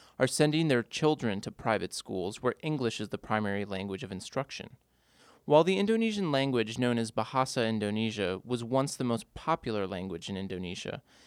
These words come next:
it's increasingly being learned as a second language by children, if it's even being learned at all.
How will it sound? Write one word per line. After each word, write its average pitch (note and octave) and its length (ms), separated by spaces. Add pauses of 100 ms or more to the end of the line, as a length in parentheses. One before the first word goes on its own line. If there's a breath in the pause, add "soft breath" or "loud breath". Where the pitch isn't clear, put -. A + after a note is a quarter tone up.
(180 soft breath)
it's - 160
increasingly D3+ 720
being A2+ 380
learned G2+ 260
as A2 100
a A#2+ 60
second D3+ 420
language G2+ 400
by F2 120
children, D#2 500 (380)
if F3 160
it's - 160
even A2 260
being G#2+ 240
learned G#2 240
at G2+ 80
all. A#2 320